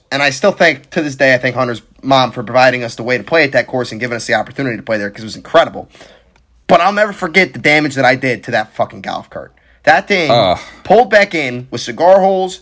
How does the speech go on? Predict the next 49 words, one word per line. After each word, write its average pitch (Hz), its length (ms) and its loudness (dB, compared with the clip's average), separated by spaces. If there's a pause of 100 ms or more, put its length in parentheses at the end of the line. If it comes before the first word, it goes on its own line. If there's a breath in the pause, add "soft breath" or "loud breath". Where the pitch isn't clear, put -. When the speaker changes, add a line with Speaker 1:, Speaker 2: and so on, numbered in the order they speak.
Speaker 1:
and 120 140 -8
dried 135 260 2
up 131 120 -4
ketchup - 340 -8
on 90 60 -16
the 98 60 -18
side 95 240 -8
of - 60 -16
it. - 80 -12
I 160 80 2
tried 233 300 4
to - 80 0
wipe - 180 2
the 131 60 -6
Speaker 2:
<laughs> - 0 -
Speaker 1:
ketchup - 340 -2
off. 98 260 -8 (400 soft breath)
I - 80 0
tried, 175 480 0
but 147 100 -6
it 147 60 -2
just 151 220 -6
kinda 175 220 2
stained 147 340 -6
to 113 140 -8
it. - 140 -16 (400 soft breath)
And 127 120 -2
I 147 100 0
was 139 140 -4
like, 131 180 0
"Well, 151 360 4 (380)
you 117 120 -6
know 131 100 2
what? 135 320 2 (520)
W-, 110 360 -14
we're 117 180 -6
just 113 220 -12
gonna 120 140 -4
have 120 120 -4
to - 60 -20
take 117 200 -6
the 113 100 -4
L 113 120 -4
on 104 80 -8
this 104 140 -12
one." 107 120 -20 (320)
But 117 100 4
Speaker 2:
That, 104 240 0
yeah, 87 340 -2